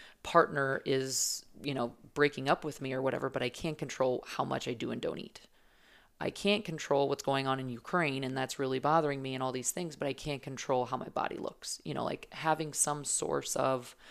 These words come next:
just like you're saying, my body, my armor, that is something I can control. I can't control who comes to me, and I'm afraid of that, but I can have this armor and I can control that. So what I typically do and what I hope, you know, hopefully it works and is helpful,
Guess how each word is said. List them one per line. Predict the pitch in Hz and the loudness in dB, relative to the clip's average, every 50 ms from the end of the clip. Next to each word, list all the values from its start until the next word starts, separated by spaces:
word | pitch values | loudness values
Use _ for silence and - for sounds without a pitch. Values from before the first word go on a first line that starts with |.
| - - - - - - | -20 -20 -20 -20 -12 -8
just | - - | -4 -4
like | - 135 | -4 -4
you're | - 131 | -4 -4
saying, | - - 147 131 123 123 | -2 0 0 0 0 -2
my | 127 127 | -4 -2
body, | 120 - 135 131 127 131 127 127 | 2 4 4 6 4 4 0 -2
my | 127 127 123 - | -2 -2 0 4
armor, | - 143 165 185 190 175 147 135 139 139 151 156 - - - - - - - - - _ - - | 6 8 8 8 6 4 4 2 2 -2 -4 -4 -8 -16 -20 -20 -20 -20 -20 -20 -20 _ -10 2
that | - 147 143 139 | 4 6 6 6
is | - | 4
something | - 143 135 - 135 | 2 2 2 -2 -2
I | 139 131 | -2 -2
can | - - - 120 | -4 -4 -10 -10
control. | - 117 - - - - | -10 -10 -4 0 2 2
I | 107 - | 2 2
can't | - - 156 160 160 | 0 -2 -4 -2 -2
control | - 139 - - 143 135 135 147 131 | -4 -8 0 0 0 0 0 -2 -6
who | - - 135 127 123 _ | -6 -6 -6 -6 -8 _
comes | - - - 139 143 135 - - | -6 -4 -4 -4 -2 -4 -6 -6
to | - 139 | -6 -6
me, | 131 120 113 - - 180 - - | -4 -6 -6 -6 -8 -8 -8 -8
and | - 135 131 | -6 -4 -2
I'm | 131 131 | -2 -2
afraid | 131 127 - - 143 147 165 | -4 -2 0 2 2 2 2
of | 165 - - | 0 -2 0
that, | - 104 104 90 - - - _ _ - | 0 2 2 2 -2 -4 -10 _ _ 4
but | - 151 143 120 - - | 6 6 6 6 4 -2
I | 139 | -10
can | - - 127 127 | -10 -8 -10 -10
have | 117 135 - - | -8 -10 -8 -6
this | 127 120 - | -6 -6 -4
armor | - - 123 - - | -4 -4 -4 -4 -6
and | - | -6
I | - | -8
can | - - - | -10 -10 -14
control | - - - - - - - | -14 -12 -12 -8 -6 -6 -4
that. | - - - - - _ - - - - - - - - | -2 -4 -4 -6 -10 _ -20 -20 -20 -20 -20 -20 -20 -14
So | - - - 143 135 - | -4 0 0 0 0 0
what | - 147 139 - - _ - | -2 -4 -4 -4 -4 _ 2
I | 143 156 175 180 | 4 4 4 2
typically | - - - 143 - - - - 127 131 | 0 -2 -4 -2 -2 -2 -2 -2 -4 -2
do | 117 131 127 131 131 | -2 -4 -2 0 -2
and | 127 135 135 | -2 0 0
what | 139 - - - - | -2 -2 -2 -4 -4
I | - 131 | -4 -4
hope, | 127 120 135 131 - - - - - - - - - - - - - - - - - - - - | -2 0 -2 -2 -2 -4 -16 -20 -20 -20 -20 -20 -20 -20 -18 -18 -20 -16 -16 -16 -16 -16 -6 -2
you | 165 151 | 0 0
know, | 131 127 120 113 - | 0 0 -2 -6 -8
hopefully | - - - 180 202 - - 156 139 139 | -12 2 4 4 4 6 4 4 4 4
it | 127 - | 4 2
works | 135 131 135 135 - - | 0 -2 -2 -2 -4 -6
and | - 139 | -4 -4
is | 131 123 | -4 0
helpful, | - 135 - - - - 135 139 160 160 | 2 2 2 2 2 4 4 4 4 2